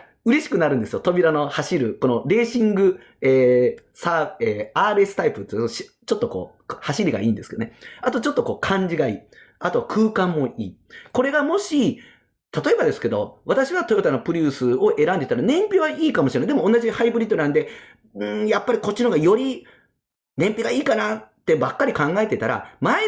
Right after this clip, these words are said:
日毎日乗る楽しさってないじゃないですか。ということで、自分の選択基準って何なんだろうっていうふうなこと、ここを今一度考えてみてください。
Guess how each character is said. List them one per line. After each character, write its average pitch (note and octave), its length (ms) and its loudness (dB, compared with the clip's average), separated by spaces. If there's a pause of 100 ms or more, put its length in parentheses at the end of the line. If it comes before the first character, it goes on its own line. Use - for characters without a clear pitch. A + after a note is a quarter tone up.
日 C3+ 120 -4
毎 F3+ 280 2
日 A#2 200 -2
乗 A#2+ 240 4
る G3 200 2
楽 E3 160 0
し F3 40 -4
さ C#3+ 100 -2
っ - 140 -6
て G2 100 -4
な A#2+ 220 0
い F#3+ 80 -2
じ - 80 -6
ゃ - 20 -6
な - 100 -14
い - 60 -14
で - 80 -14
す - 100 -20
か。 - 200 -18 (260)
と - 80 0
い A#3 40 2
う A#3 40 2
こ C4 60 0
と G#3 100 2
で、 D3 220 2
自 D#3+ 180 0
分 D#4+ 160 0
の F#4+ 80 0
選 D#4+ 200 -2
択 D#4+ 120 -4
基 D4+ 120 -2
準 C4+ 140 2
っ - 40 -2
て A3+ 100 4
何 A#3 260 2
な G3+ 120 2
ん F#3 80 -2
だ G#3+ 80 2
ろ B3+ 140 4
う - 60 -4
っ - 40 -16
て D#3 80 -2
い C#3+ 80 2
う - 20 2
ふ C3+ 60 -2
う C3+ 40 0
な B2 120 -2
こ A2+ 80 -4
と、 A#2 100 -2
こ - 300 -10
こ D#4 80 -2
を D#4+ 80 -2
今 A3 260 2
一 G3+ 180 -4
度 D4 80 -4
考 F3 120 -2 (160)
え G#2+ 160 -4
て - 240 2
み B2 100 0
て G2 320 -10
く - 160 -10
だ F2+ 300 -6
さ F#3+ 220 -2
い。 A#3 180 -4